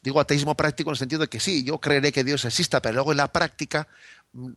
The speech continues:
no vivo como si Dios no existiese, vivo de espaldas a Dios. Oye, que, que hemos sido elegidos para dar esta buena noticia al mundo. Esta es la razón de ser del Evangelio, revelador del amor de Dios. Esta es la razón de ser del catecismo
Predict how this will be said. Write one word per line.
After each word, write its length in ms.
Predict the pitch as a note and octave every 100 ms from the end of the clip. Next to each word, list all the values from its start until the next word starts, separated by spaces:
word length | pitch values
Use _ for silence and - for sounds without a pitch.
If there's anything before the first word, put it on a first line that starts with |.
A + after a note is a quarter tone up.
| -
no 280 | A#2+ F#3 -
vivo 420 | C3+ D3 F3 G3
como 220 | - C3+ A#2+
si 140 | B2
Dios 240 | C3+ D3+
no 100 | C3+
existiese, 640 | E3 - A#2+ - F#3+ F#3+ C3+
vivo 260 | E3+ F3
de 100 | C3
espaldas 460 | B2+ - D3+ C#3 B2
a 60 | A#2+
Dios. 180 | C3 - - - -
Oye, 260 | E3 F3 -
que, 240 | C3 B2+ - - - -
que 140 | C3+
hemos 260 | B2 C3 E3+
sido 240 | G#3+ G3
elegidos 840 | F3 C#3 - F#3 B2 G#2+ - - - _ _ _ _ _ _ -
para 200 | A#2+ A#2
dar 160 | D3 G#3
esta 220 | - D3+
buena 260 | C3 C3
noticia 460 | B2 A#2+ B2+ A#2+ B2
al 80 | A2+
mundo. 300 | G#2+ F#2+ G2
Esta 160 | -
es 80 | A3+
la 80 | F3+
razón 340 | C3+ A#2 C3
de 80 | B2+
ser 320 | A#2+ C#3 A#2+ - _ - - - -
del 300 | A#2+ B2+ B2
Evangelio, 720 | B2 A2+ G#2 C3 A#2 G#2+ F#2+ - _ _ _ _ _ _ _ _ B2+
revelador 640 | A#2+ C3+ C3 A#2+ C3+ C#3
del 160 | B2+ A#2
amor 240 | A#2+ A#2+
de 100 | A#2
Dios. 160 | A#2 C3
Esta 160 | -
es 60 | A3
la 80 | F#3
razón 200 | E3 D#3
de 80 |
ser 160 | C#3+ D3+
del 180 | C#3+ B2+
catecismo 840 | D#3 C#3 B2+ D3 C#3+ A2+ A2+